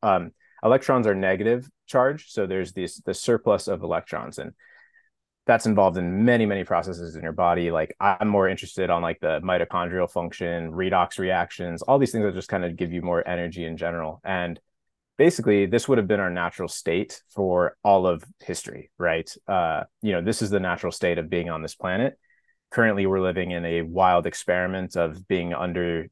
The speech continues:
you know, crazy electromagnetic fields twenty-four seven wherever we are. Um, but that wouldn't have been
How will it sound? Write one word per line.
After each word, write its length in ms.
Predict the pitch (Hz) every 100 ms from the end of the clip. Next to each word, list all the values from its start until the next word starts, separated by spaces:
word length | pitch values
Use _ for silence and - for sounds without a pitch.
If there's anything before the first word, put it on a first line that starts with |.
| -
you 100 | 92
know, 340 | 85 78 82 _
crazy 580 | - 98 92 85 90 87
electromagnetic 800 | 85 92 92 95 87 87 90 87
fields 360 | - 90 92 92
twenty-four 380 | - 90 87 87
seven 320 | 92 87 92
wherever 500 | 90 87 85 85 85
we 160 | 90
are. 300 | 85 95 165 - - - _ -
Um, 440 | 101 92 85 85
but 120 | 92
that 180 | 98 101
wouldn't 180 | 101 98
have 120 | 90
been 360 | 92 90 87